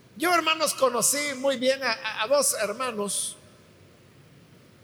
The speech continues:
por varios años. Esos dos hermanos,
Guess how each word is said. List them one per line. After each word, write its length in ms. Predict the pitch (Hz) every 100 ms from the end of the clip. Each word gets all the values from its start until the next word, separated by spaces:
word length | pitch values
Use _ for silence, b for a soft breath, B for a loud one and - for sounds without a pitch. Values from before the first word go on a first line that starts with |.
| - - - - - - - - -
por 160 | 233 214
varios 380 | 262 262 240 254
años. 480 | 247 220 143 - - - - - - - - - - - - - - - - - - -
Esos 240 | 233 247 247
dos 200 | 269 277
hermanos, 640 | 262 254 285 269 -